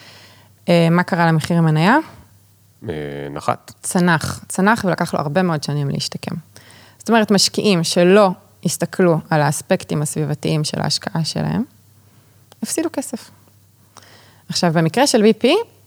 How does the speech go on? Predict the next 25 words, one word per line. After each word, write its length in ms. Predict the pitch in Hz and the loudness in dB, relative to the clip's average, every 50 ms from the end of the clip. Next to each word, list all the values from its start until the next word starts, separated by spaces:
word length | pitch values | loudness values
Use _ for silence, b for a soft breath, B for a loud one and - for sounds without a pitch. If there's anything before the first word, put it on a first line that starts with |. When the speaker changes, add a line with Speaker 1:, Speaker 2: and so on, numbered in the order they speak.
| _ - - | _ -10 -10
Speaker 1:
הכתובת 380 | - - - 208 208 233 - | -6 -2 0 0 0 2 2
הייתה 200 | 151 143 - 151 | 0 2 2 2
על 60 | 147 | 2
הקיר. 220 | 143 - - - - - 165 - _ _ _ _ _ _ _ _ _ - | 0 -2 -6 -10 -12 -12 -14 -16 _ _ _ _ _ _ _ _ _ -20
זאת 120 | - - - | -12 -6 -2
אומרת, 160 | 170 175 - | -2 -2 0
כל 160 | - - 269 | 2 2 2
החקירות 400 | 302 - 208 - - 180 190 196 | 2 2 0 0 2 2 2 2
שנעשו 420 | - 202 165 147 147 147 - - 185 | 2 2 0 2 0 0 0 0 0
בדיעבד, 480 | 180 165 139 143 135 135 143 165 226 262 - - _ _ _ b b b b b b b b b b b b - | 0 0 0 0 0 0 2 2 2 0 -2 -8 _ _ _ b b b b b b b b b b b b -2
הראו 260 | 185 165 - 240 262 | 0 2 4 4 4
מאוד 220 | 226 180 180 220 214 | 4 4 4 4 4
בבירור 480 | 220 175 151 160 147 170 202 208 226 226 - | 4 4 4 4 4 4 4 4 2 0 -2
שהחברה 760 | - - - - 160 156 151 - 160 139 - 165 151 170 175 | -2 -2 2 2 4 4 2 2 0 -2 -2 -2 0 2 2
הזאת 220 | 170 160 170 - | 2 0 -2 -4
התייחסה 460 | 147 139 - 147 - - - 151 139 135 | -4 -6 -6 -6 -6 -4 -2 -2 -2 -2
ברשלנות 960 | 147 151 - - - - - - - 156 - - 175 190 202 208 202 190 - 160 | -2 -4 -4 -6 -6 -6 -6 -6 -6 -4 -2 0 2 2 4 2 2 0 -2 -4
ובזלזול 680 | 160 147 156 151 143 156 151 147 143 156 156 147 143 143 - - - - | -2 0 0 0 0 0 0 0 0 0 0 0 0 -2 -4 -4 -4 -4
לנושאים 540 | 147 147 143 143 139 - - 147 147 139 147 | -4 -4 -4 -4 -6 -6 -6 -4 -4 -4 -4
של 140 | - - - - - 151 147 | -6 -6 -6 -6 -4 -4 -4
בטיחות 720 | 143 139 - - - - 254 254 240 240 226 214 - - 180 180 | -6 -6 -8 -6 0 2 4 4 4 4 2 0 -4 -6 -12 -12
ושל 180 | 160 - - - - - - - - - - - - - - | -12 -10 -10 -10 -10 -10 -10 -10 -12 -12 -14 -16 -18 -18 -16
סביבה 640 | - - - 170 190 226 247 247 240 226 220 208 175 | -12 -6 -4 -2 0 2 4 4 4 4 4 2 0
וכולי 280 | 156 147 - 156 151 - - | -2 -4 -6 -4 -4 -4 -4
וכולי. 300 | 156 - - - 226 302 | -6 -4 -2 0 0 0